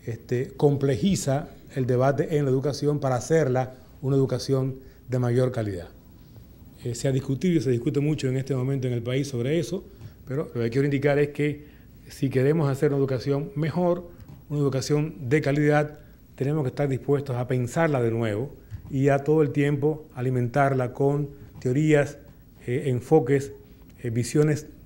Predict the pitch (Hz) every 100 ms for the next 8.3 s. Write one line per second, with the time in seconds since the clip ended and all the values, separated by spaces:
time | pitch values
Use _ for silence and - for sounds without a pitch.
0 | - 123 110 120 123 151 135 127 123 120
1 | 113 120 123 127 123 139 143 127 123 110
2 | 110 117 117 123 - - - - 139 143
3 | 135 147 147 135 131 139 123 131 127 120
4 | 123 120 123 107 113 120 127 - 120 131
5 | - - - 117 113 110 123 123 120 120
6 | 120 120 - - 127 117 117 117 110 147
7 | 131 120 117 110 120 117 113 - - -
8 | 123 117 156